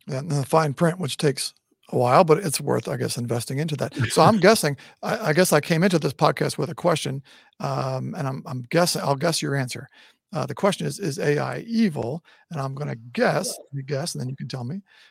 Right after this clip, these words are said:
Speaker 1: um, that it can be evil or it can be good, depending. Is that
Speaker 2: You know, I thi-, I think it's the same thing as any tool.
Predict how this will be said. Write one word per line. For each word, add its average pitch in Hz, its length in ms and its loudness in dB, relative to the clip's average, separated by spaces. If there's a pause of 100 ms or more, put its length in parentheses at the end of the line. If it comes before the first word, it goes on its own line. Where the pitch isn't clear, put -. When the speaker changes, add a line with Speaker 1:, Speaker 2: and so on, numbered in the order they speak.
(140)
Speaker 1:
um, 139 360 -4
that 147 160 2
it 151 120 -2
can 226 300 2
be 185 100 2
evil 139 400 -4
or 139 140 -2
it 143 60 -6
can 123 200 -6
be 127 80 -6
good, 151 300 -2
depending. 151 480 -8 (240)
Is 120 100 -10
that 151 160 -6 (1200)
Speaker 2:
You 180 120 0
know, 185 100 4
I 180 160 0
thi-, - 200 -8
I 165 80 2
think 156 200 0
it's 165 100 -8
the 156 60 -6
same 143 300 2
thing 131 300 0
as 117 140 -4
any 113 220 -6
tool. - 280 -18